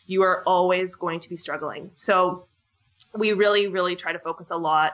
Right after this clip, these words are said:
on mindset, body positivity too. Um, and we always try to really give a lot of actionable things. So it's not just like, "Okay, that's really great,"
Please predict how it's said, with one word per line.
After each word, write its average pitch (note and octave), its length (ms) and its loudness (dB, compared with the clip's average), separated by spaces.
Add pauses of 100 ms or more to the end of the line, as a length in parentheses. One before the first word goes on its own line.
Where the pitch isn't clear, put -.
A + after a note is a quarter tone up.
on D#3+ 260 -4
mindset, G3 560 0
body D#3+ 220 -2
positivity D#3+ 720 -10
too. D#3+ 500 -8
Um, E3 320 2 (340)
and A#3+ 120 2
we B3+ 80 4
always F#4+ 320 2
try A4 160 -2
to G4+ 80 -2
really G3+ 260 -2
give F3+ 300 -2
a F3 40 0
lot E3 220 2
of E3 60 -6 (100)
actionable D#3+ 880 -4 (460)
things. D#3+ 400 -4
So F#3+ 80 -2
it's F3+ 140 -4
not F3 200 2
just E3+ 200 -12
like, D#3+ 180 -4
"Okay, E3+ 480 -2 (180)
that's A3+ 240 -4
really C4 180 0
great," G3 480 -2